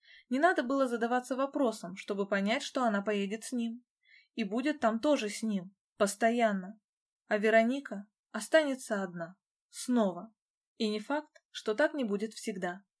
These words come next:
Думать о том, что присутствие, пусть и бывшей, но всё-таки девушки, так и вообще, скорее всего, с частью физической близости, которую Ника и представить себе в полной мере не могла, заставляло сердце биться медленнее,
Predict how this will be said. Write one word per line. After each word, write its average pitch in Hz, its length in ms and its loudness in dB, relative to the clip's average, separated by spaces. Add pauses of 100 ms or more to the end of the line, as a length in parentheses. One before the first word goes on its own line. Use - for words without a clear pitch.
(800)
Думать 254 360 0
о 269 80 2
том, 320 180 4
что 247 180 -4
присутствие, 233 720 -4
пусть 233 300 -4
и 262 40 -4
бывшей, 226 560 -4
но 208 120 -6
всё-таки 254 440 -4
девушки, 285 640 -2 (440)
так 208 160 -2
и 202 40 0
вообще, 202 400 2
скорее 285 360 2
всего, 262 280 -2
с 247 60 -6
частью 247 360 -2
физической 247 560 -6
близости, 233 720 -2 (340)
которую 220 540 2
Ника 226 320 -2
и 202 80 2
представить 302 600 0
себе 214 240 -2
в 214 60 -8
полной 202 300 0
мере 185 260 0
не 185 100 -6
могла, 185 440 -6 (420)
заставляло 214 580 6
сердце 226 400 -2
биться 214 320 -6
медленнее, 185 680 -4